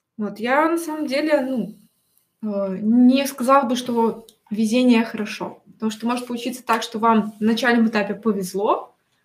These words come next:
вы набрали подписчиков, а потом вы не знаете, что с ними делать, вы не знаете, как их удержать. У вас, ну, вместо постепенного роста вы окажетесь сразу вот на гигантской глубине,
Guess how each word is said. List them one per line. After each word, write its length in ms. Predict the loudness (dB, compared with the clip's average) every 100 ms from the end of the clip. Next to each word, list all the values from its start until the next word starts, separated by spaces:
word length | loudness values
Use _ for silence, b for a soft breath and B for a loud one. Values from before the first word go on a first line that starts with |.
| _
вы 100 | 0
набрали 380 | 2 4 2 2
подписчиков, 680 | -2 2 2 2 -4 -8 -14 _ _ _
а 80 | -6
потом 280 | -2 2 2
вы 100 | 4
не 100 | 4
знаете, 260 | 2 -2
что 140 | -8 -8
с 100 | -4
ними 160 | -4
делать, 320 | -2 -4 -4 0
вы 80 |
не 80 | 0
знаете, 260 | 2 0 -2
как 160 | -10
их 120 | -10 -8
удержать. 520 | -6 -4 -6 -8 -18 _ _ _ _ _ _
У 60 | -2
вас, 380 | -2 -2 -8 -4
ну, 300 | -2 -2 -6 -14 _ _ _
вместо 400 | -2 0 0 -4 -6
постепенного 640 | -4 -4 0 2 2 4
роста 720 | 2 2 -4 -4 -6 -8 -10 _ _ _ _
вы 140 | -4 0
окажетесь 720 | 2 2 2 -4 -8 -10 -16 _
сразу 400 | -12 0 0 2
вот 240 | -2 -6 -4
на 100 | -4
гигантской 680 | -4 -4 2 4 4 0 -2
глубине, 500 | 0 0 0 0